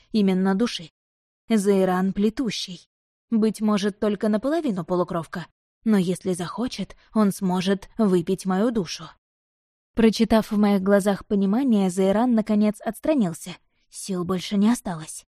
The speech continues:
Съехав по стене, я упала на пол. «Позже продолжим», бросил Зейран и вышел из комнаты. Меня трясло. Сил не было, чтобы даже добраться до кровати,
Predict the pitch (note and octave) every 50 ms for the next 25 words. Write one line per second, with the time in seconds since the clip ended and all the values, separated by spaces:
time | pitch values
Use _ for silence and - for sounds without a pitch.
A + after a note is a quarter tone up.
0 | _ _ _ _ _ _ _ - - A3+ A3 C4+ B3+ - - F#3 - - G#3 -
1 | - - G3+ F#3+ G3 F#3+ F3+ - - _ - A3 G#3 G#3 G3 G3 G3+ F#3+ - G#3+
2 | A3 B3+ C4 A3+ D#3 D3 - E3+ D#3+ - - - _ _ _ _ _ _ _ _
3 | _ _ _ _ _ _ _ - E4+ C#4 F#3 F3+ D#3+ F3 F3+ E3+ - F#3+ F#3 F#3
4 | F3+ F3+ F3+ F3+ F3+ E3+ E3+ F#3 F3+ F3+ F3+ E3+ - _ _ _ _ _ _ G#3+
5 | G3 G3+ G3 F3+ F3 - - F#3+ F3+ F3+ F3 F3+ F3 E3+ E3+ F#3 G#3 B3+ C#4 C4
6 | - _ _ _ _ - D#4+ E4+ C#4+ G#3+ F3 - - F3+ F3+ F3+ F3 - - G#3+
7 | G3+ F3 F3 F3+ - - F#3 F3 - _ _ _ _ _ _ _ _ _ _ _
8 | _ _ _ _ _ _ G#3+ G3 F#3+ F#3 F3+ F3+ F3 - G3+ A3+ - - - F#3
9 | E3 E3 - _ _ _ _ _ _ _ _ - - - - G#3+ B3 C4 A#3 G#3+
10 | G3+ F#3 F3 F3+ F3+ F#3 F3+ - - G3+ F3+ F#3+ F3+ F#3+ F3+ F#3+ F#3+ F#3+ F#3+ F#3+
11 | G3+ G3 F#3 - G#3 G3 G#3+ G#3+ - D4 C#4+ A3 E3+ - - F3+ F3